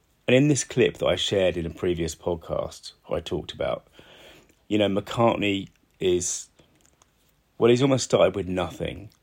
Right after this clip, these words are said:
You know, he's, he's strumming away and he's vocalising. He's not speaking words, but he's vocalising. And,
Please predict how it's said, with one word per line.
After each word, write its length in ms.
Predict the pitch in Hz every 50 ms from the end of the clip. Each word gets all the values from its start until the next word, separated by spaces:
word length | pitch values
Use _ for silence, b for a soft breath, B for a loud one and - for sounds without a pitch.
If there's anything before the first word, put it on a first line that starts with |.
| _ _ _ _ -
You 100 | - 92
know, 120 | 92 87
he's, 360 | 90 90 90 85 - - -
he's 240 | - 92 90 87 85
strumming 480 | - - - - - 123 110 110 104 101
away 440 | 95 92 92 90 90 87 87 82
and 100 | 69 85
he's 260 | 90 90 85 82 - - B B B B B B B B
vocalising. 800 | 104 101 95 113 120 123 123 - 104 95 90 85 82 80 85 82
He's 160 | 87 87 107
not 160 | 123 113 -
speaking 380 | - - 113 110 104 110 104 101
words, 240 | 98 95 90 85
but 120 | 82 - 87
he's 160 | 90 92 92
vocalising. 920 | 95 90 82 95 101 98 98 - - 98 76 69 69 - - 80 78 78
And, 160 | 78 82 85